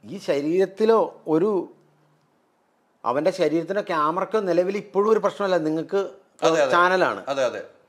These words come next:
Speaker 1: പാലാരിവട്ടം സ്റ്റേഷനിൽ ചെന്നേച്ച് ആ തല്ലി പൊളിച്ചു എന്ന്
Speaker 2: ആ
Speaker 1: പറയപ്പെടുന്ന
Speaker 2: കേസ് എന്താന്ന് ചോദിച്ചാൽ അവർ കൃത്യമായിട്ട് പറയും.
Speaker 1: പറയും. ആ ക്യാമറ ഒന്ന് കാണിക്കാൻ പറ. ആ ക്യാമറ ഒന്ന് കാണിക്കാൻ പറ. ഇനി അന്ന ദിവസം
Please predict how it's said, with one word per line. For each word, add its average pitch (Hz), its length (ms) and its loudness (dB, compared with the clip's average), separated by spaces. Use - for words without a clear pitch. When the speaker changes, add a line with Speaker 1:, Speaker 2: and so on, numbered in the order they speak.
Speaker 1:
പാലാരിവട്ടം 175 440 2
സ്റ്റേഷനിൽ 143 360 0
ചെന്നേച്ച് 123 440 -6
ആ 135 340 -8
തല്ലി 135 200 -2
പൊളിച്ചു 127 360 -8
എന്ന് 113 160 -8
Speaker 2:
ആ 110 80 -18
Speaker 1:
പറയപ്പെടുന്ന 107 360 -4
Speaker 2:
കേസ് 147 280 2
എന്താന്ന് 185 280 2
ചോദിച്ചാൽ 185 220 2
അവർ 175 120 2
കൃത്യമായിട്ട് 160 380 0
പറയും. 95 180 -4
Speaker 1:
പറയും. 82 220 -6
ആ 220 100 2
ക്യാമറ 123 440 -4
ഒന്ന് 123 140 -2
കാണിക്കാൻ 95 360 -12
പറ. 78 100 -16
ആ 127 60 -4
ക്യാമറ 123 400 -2
ഒന്ന് 131 180 -6
കാണിക്കാൻ 87 360 -12
പറ. 76 80 -20
ഇനി 175 280 -2
അന്ന 175 260 0
ദിവസം 143 440 -2